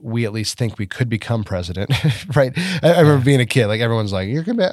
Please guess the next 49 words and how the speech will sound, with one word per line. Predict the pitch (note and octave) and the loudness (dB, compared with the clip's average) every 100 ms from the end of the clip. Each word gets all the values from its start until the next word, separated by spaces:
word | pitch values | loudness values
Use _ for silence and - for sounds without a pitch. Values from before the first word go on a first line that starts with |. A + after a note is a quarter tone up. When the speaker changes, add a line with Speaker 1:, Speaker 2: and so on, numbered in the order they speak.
| - | -4
Speaker 1:
be, | G3 | 0
you | G#3 | 4
all | A3 B3+ | 4 4
could | A3 | 0
be | C#4+ | 0
president." | C#4 B3 A3+ A2+ | 0 0 0 -2
And | G#2 | -2
I'm | |
like, | G2+ G2 | -6 -4
"Mathematically, | B2+ C#3+ A2 A#2 G#2+ G2 | -4 -2 -2 -4 -2 -4
that's | G2 | -4
not | G#2+ G#2 | -6 -4
possible," | G#2 G#2 G2+ E2+ F2 | -4 -6 -8 -10 -8
but | F#2 | -8
okay. | G2 F2+ - - - - | -6 -8 -10 -18 -20 -4
Uh, | G2 F#2+ F#2 | -2 0 -2
Speaker 2:
Mm. | G2+ | -6
Speaker 1:
it, | D2 B2+ C3+ B2+ | -8 -6 -6 0
meaning | C#3 C3+ A2+ | 4 4 2
in | G#2+ A#2 | 0 0
my | A2 | 2
head, | G#2 A2+ | 2 2
I'm | G2+ | 0
thinking, | G#2 G2+ F#2+ - _ _ _ _ _ - | -4 -4 -6 -8 _ _ _ _ _ -10
it's | A2 | -8
four-year | - B2+ C#3 B2 G#2+ | -4 2 2 4 0
term. | - - B2+ F#2 E2+ F#2 | -2 -4 -2 -2 -4 -8
There's | F#2+ - | -10 -10
twenty-five | - A2+ A2 G#2 | -6 -2 0 -2
people | - G#2+ F#2+ | -2 -4 -4
in | |
my | F2+ E2+ | -6 -8
class. | - - G#2 E2+ - | -10 -6 -6 -4 -6
That's | B2 A2 | -8 -10
a | |
hundred | G2 B2+ B2 G2+ | -8 -6 -4 -4
years. | G2+ G2+ F#2 E2+ | -6 -6 -6 -6
We | F#2+ | -6
don't | G2+ | -4
even | G#2 | -4
get | G2 | -6
to | F2+ | -8
vote | F2 G2 G#2 | -8 -6 -6
for | - | -8
pre-, | - D3 | -2 0
<laughs> | D#3 | 2
do | F3 - - G#3+ | 0 -2 -6 -4
you | |
know | A3 | -2